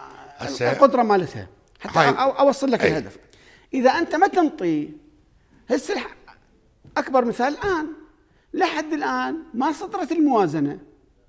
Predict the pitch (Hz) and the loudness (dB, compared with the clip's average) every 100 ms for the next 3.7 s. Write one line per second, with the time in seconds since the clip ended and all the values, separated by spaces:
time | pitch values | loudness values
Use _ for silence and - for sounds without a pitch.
0 | _ _ _ _ - 175 180 294 370 381 | _ _ _ _ -4 0 2 4 2 -2
1 | - 349 311 247 233 226 - 302 302 302 | -2 0 2 2 4 2 0 -4 0 0
2 | 370 330 - 294 392 311 285 - - - | 4 2 2 0 -2 -2 -8 -12 -20 -6
3 | 233 349 - 311 349 311 - | 0 2 2 4 4 2 -4